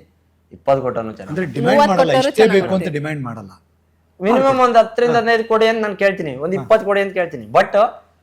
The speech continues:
Speaker 1: ಚೆನ್ನಾಗ್ ಕೊಟ್ರೆ ಚೆನ್ನಾಗ್ ಇನ್ನೂ ಖುಷಿಯಾಗಿ ಮಾಡ್ಕೊಡ್ತೀನಿ. ನಾನ್ ಯಾವತ್ತೂ ಒಂದು ವಿಡಿಯೋ ಮಾಡ್ಬೇಕು ಅಂದ್ರೆ ಹಿಂಗ್ ಬಂದೆ, ಹಿಂಗ್ ಹೋದೆ ಅಂತ ಯಾವತ್ತೂ ಮಾಡಲ್ಲ. ಅದ್ರಲ್ಲೂ ನಾನ್ ಆಕ್ಟ್ ಮಾಡ್ತೀನಿ ಫಸ್ಟ್.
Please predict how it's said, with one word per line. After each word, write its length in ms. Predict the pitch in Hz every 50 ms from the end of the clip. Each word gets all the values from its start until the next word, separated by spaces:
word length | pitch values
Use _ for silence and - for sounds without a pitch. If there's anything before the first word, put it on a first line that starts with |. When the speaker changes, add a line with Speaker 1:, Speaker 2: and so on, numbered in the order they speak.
| _ -
Speaker 1:
ಚೆನ್ನಾಗ್ 240 | - 196 214 240 233
ಕೊಟ್ರೆ 240 | 226 226 208 214 190
ಚೆನ್ನಾಗ್ 240 | 185 180 202 202 175
ಇನ್ನೂ 300 | 160 170 185 220 247 247
ಖುಷಿಯಾಗಿ 400 | 247 220 196 - - 233 226 202
ಮಾಡ್ಕೊಡ್ತೀನಿ. 460 | 185 180 180 - 170 156 - 143 127
ನಾನ್ 120 | 127 127
ಯಾವತ್ತೂ 340 | 127 143 180 202 202 202 196 175 170 190 220 - - _ _ _ _ -
ಒಂದು 280 | 131 147 156 147 147 143
ವಿಡಿಯೋ 260 | 139 165 185 202 196
ಮಾಡ್ಬೇಕು 320 | 190 185 180 175 175 180
ಅಂದ್ರೆ 160 | 175 170 170
ಹಿಂಗ್ 120 | 165 147 135
ಬಂದೆ, 300 | 139 143 156 160 160 156
ಹಿಂಗ್ 160 | 156 151 131
ಹೋದೆ 200 | 131 139 135 139
ಅಂತ 140 | 139 139 143
ಯಾವತ್ತೂ 460 | 135 120 113 113 120 143 147 - 147
ಮಾಡಲ್ಲ. 480 | 135 117 110 110 - - - _ _ _
ಅದ್ರಲ್ಲೂ 320 | - 117 113 147 170 180 175
ನಾನ್ 160 | 160 147 131
ಆಕ್ಟ್ 280 | 120 127 - - - 123
ಮಾಡ್ತೀನಿ 280 | 117 107 _ - 90
ಫಸ್ಟ್. 280 | _ 104 107 - _